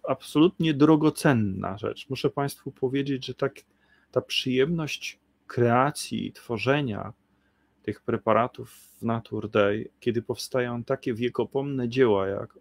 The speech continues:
Omega Oleum Forte I Q, sprawia mi ogromną radość. Muszę Państwu powiedzieć, że to jest taki preparat, z którego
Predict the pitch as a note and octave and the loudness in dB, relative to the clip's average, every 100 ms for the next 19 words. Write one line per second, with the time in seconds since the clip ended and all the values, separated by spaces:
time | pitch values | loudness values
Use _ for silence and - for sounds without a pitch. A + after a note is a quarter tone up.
0 | - A2 A#2 A#2+ A#2+ G#2+ A2+ A#2 A2+ A2 | -4 0 0 -2 -4 -4 -4 -4 -6 -6
1 | A2+ A2 - A2 G#2 - - B2+ C#3 _ | -6 -6 -4 -4 -4 -6 -4 -2 -2 _
2 | _ _ _ - - C3 B2+ C3 B2 A#2+ | _ _ _ -18 -8 2 2 4 0 -2
3 | A2+ G#2+ A2 G#2+ G#2 G2 G2+ G2+ G2 - | -4 0 2 2 2 -2 -4 -6 -8 -16
4 | - - A2+ C#3 C3 A#2 - _ A#2 C3 | -16 -12 -4 -2 -2 -6 -12 _ -8 -6
5 | C3+ B2+ - B2+ - A#2 - - A#2 B2+ | -6 -6 -4 -6 -6 -16 -12 -6 -4 -2
6 | B2+ B2 - - B2 B2 B2 | -4 -6 -10 -10 -6 0 -2